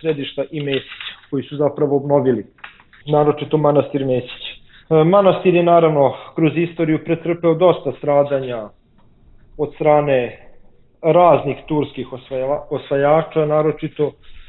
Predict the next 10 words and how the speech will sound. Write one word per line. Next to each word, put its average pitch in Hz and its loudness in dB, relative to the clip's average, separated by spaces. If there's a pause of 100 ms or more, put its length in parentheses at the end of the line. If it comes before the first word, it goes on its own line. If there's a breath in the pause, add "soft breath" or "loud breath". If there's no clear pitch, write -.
(160 soft breath)
od - -6
strane 170 -2
Turaka 127 -2
koji 131 -8
su 147 -4
ovim 139 -4
prostorima 127 -6 (1900 soft breath)
pustošili 156 0
i 147 -2
uništavali 143 0